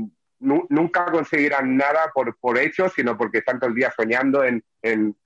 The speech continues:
en, "Oh, me encantaría haber i-, haber hecho", ¿no? Siempre es como esta melancolía.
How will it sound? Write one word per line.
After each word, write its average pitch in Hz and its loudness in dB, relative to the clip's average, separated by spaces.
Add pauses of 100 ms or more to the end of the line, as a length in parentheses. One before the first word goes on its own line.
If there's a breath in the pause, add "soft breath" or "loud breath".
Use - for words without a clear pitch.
en, 107 2
"Oh, 131 2
me 123 2
encantaría 117 0
haber 127 0
i-, 131 2
haber 120 0
hecho", 131 0
¿no? 139 -2
Siempre 143 0
es 127 -6
como 120 -6
esta 120 -4
melancolía. 98 -2